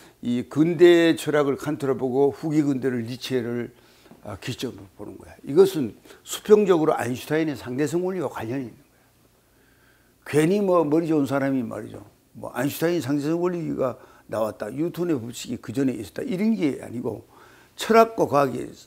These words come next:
아주 긴밀하게 관련을 맺는 거야. 뉴턴과 칸트가 관련이 맺다면 아인슈타인과 니체가 관련이 맺는 거야.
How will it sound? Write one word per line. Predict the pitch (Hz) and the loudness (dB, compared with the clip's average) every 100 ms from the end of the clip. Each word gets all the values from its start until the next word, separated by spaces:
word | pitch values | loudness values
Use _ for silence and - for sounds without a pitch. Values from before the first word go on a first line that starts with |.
| _ | _
아주 | - - - - | -10 -6 -6 -8
긴밀하게 | - 285 349 330 - 123 | -2 0 2 0 0 -4
관련을 | - 139 185 277 285 | 0 2 4 4 4
맺는 | - - | 2 -8
거야. | - - _ _ _ _ _ _ _ _ _ _ _ _ _ _ _ _ | -16 -20 _ _ _ _ _ _ _ _ _ _ _ _ _ _ _ _
뉴턴과 | 143 196 208 208 180 | 2 4 6 6 6
칸트가 | - - - 175 170 151 | 4 -2 0 2 4 4
관련이 | 131 151 156 | 4 4 4
맺다면 | 135 127 127 117 - | 4 2 -2 -4 -2
아인슈타인과 | 127 123 - 165 165 160 | -2 0 2 2 4 2
니체가 | 131 139 139 131 - | 2 -2 -2 -6 -4
관련이 | 120 135 175 | -6 -4 -4
맺는 | 110 - | -6 -10
거야. | - | -16